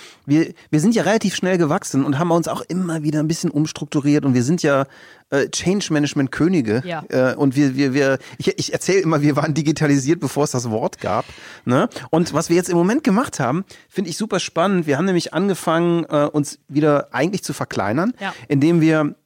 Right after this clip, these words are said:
Speaker 1: wir waren lange Zeit ein riesengroßes Piratenschiff, ne, wo je-, jeder crazy getan hat, was er grad, äh, für richtig gehalten hat und haben jetzt angefangen, uns in so ganz kleine Teams aufzuteilen.
Speaker 2: Genau.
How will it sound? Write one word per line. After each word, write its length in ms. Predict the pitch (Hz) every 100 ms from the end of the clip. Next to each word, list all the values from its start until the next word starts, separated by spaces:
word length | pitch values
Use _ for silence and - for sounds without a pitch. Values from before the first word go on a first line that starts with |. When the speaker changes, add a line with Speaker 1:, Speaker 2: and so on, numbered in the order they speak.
| -
Speaker 1:
wir 140 | 139
waren 200 | 151 226
lange 240 | 196 262
Zeit 220 | 240 196 196
ein 60 |
riesengroßes 520 | 160 226 214 175 180
Piratenschiff, 680 | - - 160 - 131 107 -
ne, 100 | 131
wo 100 | 147
je-, 140 | 160
jeder 440 | 160 139 180 165 156
crazy 560 | - - 165 180 170
getan 440 | 160 165 - 160 165
hat, 220 | 156 151
was 120 | 151
er 80 | 151
grad, 240 | 139 143
äh, 140 | - 131
für 160 | 151
richtig 300 | 185 - 127 - - -
gehalten 340 | 120 113 123
hat 120 | 131 180
und 60 |
haben 120 | 143 151
jetzt 180 | - 165
angefangen, 340 | 185 - 170
uns 120 | 151
in 100 | 165
so 100 | 135
ganz 260 | 135 190 247
kleine 220 | 180 165
Teams 240 | - 311
aufzuteilen. 560 | - - 127 120 117 180
Speaker 2:
Genau. 120 | 190